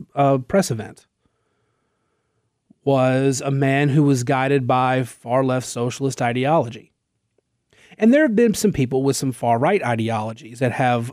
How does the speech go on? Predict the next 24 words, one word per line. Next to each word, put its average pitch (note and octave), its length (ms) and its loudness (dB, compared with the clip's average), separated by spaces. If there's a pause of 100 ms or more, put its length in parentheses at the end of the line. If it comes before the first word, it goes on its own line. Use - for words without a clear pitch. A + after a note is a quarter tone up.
uh, C#3 80 -4 (220)
pushed - 520 -2 (800)
for C#3 300 0
some B2 220 -2
pretty C3+ 340 0
extreme A2+ 460 -10
things A#2 320 -12
and B2+ 100 -4
have A#2+ 100 -10
done C#3 380 0
some A#2+ 220 -4
pretty A#2+ 260 0
extreme A2 460 -10
things. A#2+ 340 -4
I'm C3 80 -4
not G3 140 2
just D#3 180 -4
blaming C3+ 300 0
this A#2+ 180 -4
on A#2 160 -4
one A#2 180 -2
side A2 360 -8
or - 80 -20
another. C#3+ 400 -4